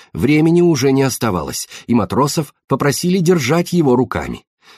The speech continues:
Самый крупный из них просто уселся на стол с часами. Гийому удалось поймать в фокус солнце,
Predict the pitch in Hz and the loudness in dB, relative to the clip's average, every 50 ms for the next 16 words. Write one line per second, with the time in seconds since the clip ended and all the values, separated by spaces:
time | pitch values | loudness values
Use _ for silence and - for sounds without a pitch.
0 | _ _ - - 113 101 101 104 90 - 113 127 127 - - 90 85 85 76 76 | _ _ -8 -4 -2 0 0 0 0 0 0 0 0 0 -2 -2 -2 -2 -2 -2
1 | 113 135 123 - - - 120 131 - - 139 143 123 - - 151 156 160 143 - | -4 -4 -4 -4 -4 -2 -2 -2 -2 -2 -2 -2 -2 -2 -2 -2 -2 -2 -2 -2
2 | 160 151 147 139 - - - 120 123 117 113 - - - - 107 - - 87 76 | -2 -2 -2 -2 -2 -2 -2 0 0 0 0 -4 -6 -4 -4 -4 -4 -4 -8 -8
3 | 71 65 - _ _ _ _ _ _ - - _ _ - 87 87 104 90 104 117 | -10 -12 -16 _ _ _ _ _ _ -20 -20 _ _ -8 -4 -2 0 0 2 2
4 | 123 123 120 127 120 107 107 104 123 117 - - 113 110 120 120 123 117 - - | 2 2 2 2 2 2 0 0 0 -2 -2 -2 -2 0 0 0 0 -2 -4 -10
5 | - - - 127 113 - - - - - - - 139 147 147 147 - - 156 143 | -12 -4 -2 -2 -2 -2 -4 -8 -8 -8 -4 -2 -2 0 0 -2 -2 -4 -6 -6